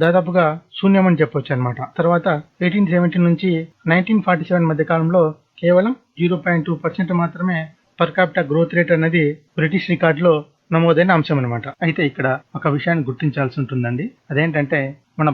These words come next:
భారతీయ ఆర్థిక వ్యవస్థకు సంబంధించి రికార్డ్స్ అన్ని బ్రిటిష్ వారే మెయింటైన్ చేశారు. అయితే బ్రిటిష్ వారి రికార్డ్స్లో ఉన్న సమాచారానికి సంబంధించి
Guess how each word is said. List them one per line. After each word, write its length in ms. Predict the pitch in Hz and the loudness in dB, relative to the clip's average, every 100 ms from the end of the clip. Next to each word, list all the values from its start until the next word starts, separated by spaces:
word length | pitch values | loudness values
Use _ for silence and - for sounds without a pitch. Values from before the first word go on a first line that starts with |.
| 135 | 2
భారతీయ 380 | 151 151 170 139 | 2 0 -2 -2
ఆర్థిక 200 | 131 147 | -4 -4
వ్యవస్థకు 360 | 151 156 156 - | -4 -4 -8 -8
సంబంధించి 540 | 147 139 139 135 - 156 139 - _ - | -4 0 0 -2 0 0 -2 -6 _ -8
రికార్డ్స్ 300 | - 160 131 | -2 -2 0
అన్ని 120 | 156 147 | -2 -2
బ్రిటిష్ 260 | 131 143 143 | -2 -4 -2
వారే 160 | 156 147 139 | 0 0 0
మెయింటైన్ 320 | 127 135 127 | -2 -2 -2
చేశారు. 320 | 123 139 131 330 _ _ _ 165 | -4 -4 -6 -8 _ _ _ -6
అయితే 220 | 156 151 135 - _ - | -2 0 -2 -6 _ -10
బ్రిటిష్ 260 | 135 156 - | -6 -4 0
వారి 220 | 180 165 151 - - 143 | 0 0 -4 -8 -12 -8
రికార్డ్స్లో 420 | 135 151 - 156 135 | -2 -2 -2 -2 0
ఉన్న 120 | 143 131 127 - _ | 2 2 -2 -8 _
సమాచారానికి 560 | 151 160 160 151 147 135 | -2 0 0 0 0 -2
సంబంధించి 480 | 143 135 135 135 170 | -2 0 0 0 0